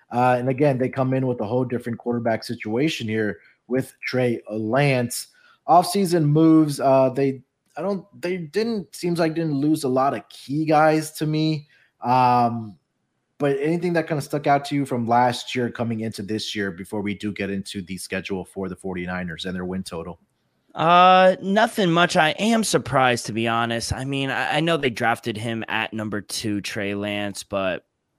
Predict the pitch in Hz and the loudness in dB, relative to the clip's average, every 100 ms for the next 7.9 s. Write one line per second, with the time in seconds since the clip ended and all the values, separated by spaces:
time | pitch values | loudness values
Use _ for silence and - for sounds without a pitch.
0 | _ - 214 233 104 104 95 90 80 98 | _ -6 -2 0 0 -4 -6 -8 -8 -8
1 | 90 80 123 - - 143 185 104 92 92 | -8 -4 0 0 0 0 0 0 0 -2
2 | 139 135 135 127 120 110 - 113 113 113 | 0 0 0 -2 -2 -2 0 0 0 -4
3 | 110 110 113 110 117 110 95 113 107 - | -6 -6 -6 -4 -4 -4 -6 -8 -8 -6
4 | 123 104 107 110 107 92 113 113 101 104 | -6 -6 -4 -4 -4 -6 -4 -4 -4 -4
5 | 113 113 113 123 143 147 135 - 107 127 | -4 -2 -2 0 0 2 0 -2 -4 -2
6 | 120 113 - 120 110 110 104 98 - - | -2 -4 -6 -4 -2 -2 -2 -4 -6 -4
7 | 117 107 95 113 - 113 117 107 | -4 -4 -4 -6 -6 -6 -4 -4